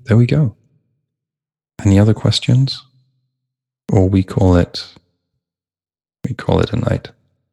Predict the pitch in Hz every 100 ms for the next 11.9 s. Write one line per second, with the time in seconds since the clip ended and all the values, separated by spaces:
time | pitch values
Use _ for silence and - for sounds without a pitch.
0 | _ _ _ _ _ _ _ _ _ -
1 | 92 - - 85 82 85 80 - 95 -
2 | - - - - - 127 185 180 196 185
3 | 175 - 175 170 - 120 117 117 113 107
4 | 104 101 95 - 123 - 117 110 104 104
5 | - 95 87 82 82 82 82 82 123 -
6 | 180 170 - - 90 - 147 156 151 151
7 | 156 156 95 95 123 117 98 95 90 -
8 | - 113 127 127 127 - - - - -
9 | _ _ - 110 101 107 95 98 92 95
10 | 90 - - - 95 - - 98 104 110
11 | - 107 92 90 - - 90 175